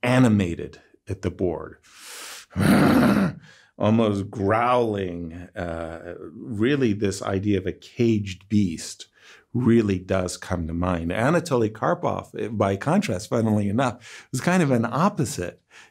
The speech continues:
There, there was no tells, no reactions, nothing, no emotions coming from, uh, Karpov. Whereas Garry, you know, he just wore his emotions on his sleeve.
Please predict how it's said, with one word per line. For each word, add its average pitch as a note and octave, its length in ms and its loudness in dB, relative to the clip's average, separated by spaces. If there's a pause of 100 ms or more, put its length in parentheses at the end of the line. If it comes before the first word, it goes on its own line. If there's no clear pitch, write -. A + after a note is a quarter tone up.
(120)
There, C#3 420 4
there A#2 140 2
was A2 300 0
no A#2 800 2
tells, - 480 -10
no A#2+ 440 4
reactions, F#2 880 -6
nothing, A#2 500 0 (400)
no A#2+ 360 4
emotions G#2 760 0
coming G2 420 -4
from, F#2 460 -6 (160)
uh, F#2 320 -4
Karpov. G2 640 -4 (440)
Whereas G2 440 2
Garry, G#2+ 1000 2 (460)
you A#2 120 2
know, F#2+ 100 6
he G2 220 2
just A#2 260 0
wore A#2 640 2
his G2 240 -6
emotions G2 680 -2
on F2+ 140 -6
his F2 160 -12
sleeve. G#2 600 0